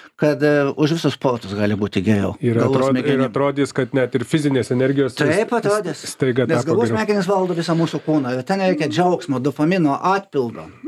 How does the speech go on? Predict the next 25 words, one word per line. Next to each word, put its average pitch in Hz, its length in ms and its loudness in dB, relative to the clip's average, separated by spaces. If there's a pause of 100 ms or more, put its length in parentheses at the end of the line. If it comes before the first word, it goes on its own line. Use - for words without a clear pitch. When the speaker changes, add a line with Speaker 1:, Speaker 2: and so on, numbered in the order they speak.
(100)
Speaker 2:
Dabar 160 360 0
dažnai 151 320 0
verslai 139 420 0
jau 135 200 0
ir, 120 220 0
ir 123 120 2
aišku, 131 320 0
kad 113 160 0
ir 113 80 2
vadovai 139 500 2
automatiškai 123 760 0
ieško 117 600 0
daugiau 117 340 2
prasmės 113 680 -2 (220)
savo 107 280 0
veikloje. 104 520 2 (420)
Kokią 165 320 2
rolę 131 280 4
turi 113 220 2
prasmė 110 480 2
mūsų 101 320 -2
energijai? 98 400 -2 (880)
Speaker 1:
Dabartiniu 101 640 0
metu 185 320 2
tas 127 280 -2